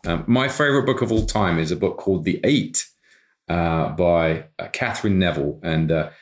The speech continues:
it's about the number eight. And I'll leave it there 'cause I hope some of your, your readers, uh, read it, but how eight is such a powerful number throughout the whole of history.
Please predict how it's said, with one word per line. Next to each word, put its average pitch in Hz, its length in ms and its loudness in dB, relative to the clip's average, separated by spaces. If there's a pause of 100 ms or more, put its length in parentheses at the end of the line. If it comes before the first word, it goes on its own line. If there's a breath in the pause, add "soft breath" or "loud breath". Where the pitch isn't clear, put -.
(160 loud breath)
it's - 220 -2
about 90 600 0
the 90 60 0
number 85 400 2
eight. 82 220 0
And 80 120 -2
I'll 87 140 2
leave 113 180 2
it 87 140 -2
there 90 200 2
'cause - 160 -4
I 82 60 0
hope 90 200 2
some 92 200 2
of 82 100 0
your, 80 260 -2 (240 soft breath)
your 82 120 0
readers, 87 380 2 (180)
uh, 73 240 0
read 98 220 2
it, 76 140 0
but 80 160 0
how 87 220 -4
eight 104 180 0
is 87 140 -4
such - 180 -4
a - 40 -6
powerful 85 640 -2 (240 soft breath)
number 85 280 2
throughout 76 360 0
the - 40 -2
whole 78 220 0
of 64 60 -4
history. - 520 -2